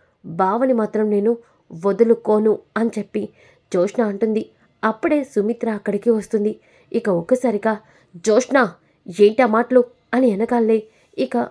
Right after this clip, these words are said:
జోష్న, "నేనేం మాట్లాడాను మమ్మీ?" అని అంటుంది. "ఏం మాట్లాడావా? కార్తీక్ని వదులుకోను అంటున్నావేంటి? పరిస్థితులను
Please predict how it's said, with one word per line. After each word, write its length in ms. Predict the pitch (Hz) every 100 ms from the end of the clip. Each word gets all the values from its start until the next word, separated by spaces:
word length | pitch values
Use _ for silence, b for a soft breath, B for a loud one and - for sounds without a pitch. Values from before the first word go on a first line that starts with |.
| -
జోష్న, 460 | 180 202 214 233 214 b b -
"నేనేం 380 | 180 196 262 262
మాట్లాడాను 400 | 240 233 214 214
మమ్మీ?" 340 | 196 208 226 -
అని 200 | 214 233
అంటుంది. 460 | 233 208 220 220 - b b b _ 170 190
"ఏం 140 | 196
మాట్లాడావా? 540 | 214 220 214 196 196 170 B B B 175 196 202 202 -
కార్తీక్ని 460 | 202 196 220 226 226
వదులుకోను 500 | 202 202 240 233 226
అంటున్నావేంటి? 580 | 214 214 220 214 208 214
పరిస్థితులను 1300 | 202 202 202 202 202 202 202 - 247 233 208 214